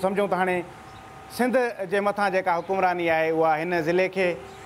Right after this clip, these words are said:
مليل آهي. ته هن ضلعي ۾ اڄ اسان عوامي عدالت لڳائي آهي ۽ هتي ئي اڄ اسان، ا، هتان جامشوري ضلعي جي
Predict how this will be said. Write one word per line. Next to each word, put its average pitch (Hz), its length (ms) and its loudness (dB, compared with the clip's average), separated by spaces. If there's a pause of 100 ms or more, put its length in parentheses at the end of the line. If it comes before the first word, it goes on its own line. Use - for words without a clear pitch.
(160)
مليل 190 360 2
آهي. 196 180 2
ته 170 240 -2
هن 190 180 2
ضلعي ۾ 180 260 2 (200)
اڄ 185 120 0 (580)
اسان 180 320 2
عوامي 185 320 2
عدالت 185 340 0
لڳائي 175 360 2
آهي ۽ 175 180 2 (160)
هتي 165 160 0
ئي 185 100 4
اڄ 170 120 0
اسان، 170 320 0
ا، - 640 -2
هتان 170 540 0
جامشوري 180 420 2
ضلعي 175 360 2
جي 165 360 2